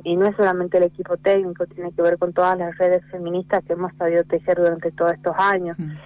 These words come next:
Speaker 1: Entonces, creo que de cierta manera estamos pudiendo instalar otra forma también de abordar estos temas, porque no es necesario saber dónde la tocó,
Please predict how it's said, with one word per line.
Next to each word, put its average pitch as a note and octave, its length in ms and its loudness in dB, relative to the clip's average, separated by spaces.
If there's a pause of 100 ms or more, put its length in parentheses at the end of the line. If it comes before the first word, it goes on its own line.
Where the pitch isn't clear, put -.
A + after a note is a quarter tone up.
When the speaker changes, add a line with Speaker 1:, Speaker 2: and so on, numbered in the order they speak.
(240)
Speaker 1:
Entonces, F#3 640 0 (520)
creo A#3+ 260 4
que A3+ 140 2
de F#3+ 120 2
cierta G3+ 280 -4
manera G3+ 320 -2
estamos A3 320 0
pudiendo G3+ 380 0
instalar G3+ 420 2
otra G#3 240 0
forma G#3 420 0
también F3+ 300 -4
de F#3 80 2
abordar F3+ 400 2
estos E3 340 -8
temas, E3+ 360 -2
porque F#3+ 260 0
no G#3 80 0
es A3 80 0
necesario A3+ 640 2
saber F#3+ 300 0
dónde F#3+ 240 0
la F3+ 100 2
tocó, G3+ 640 2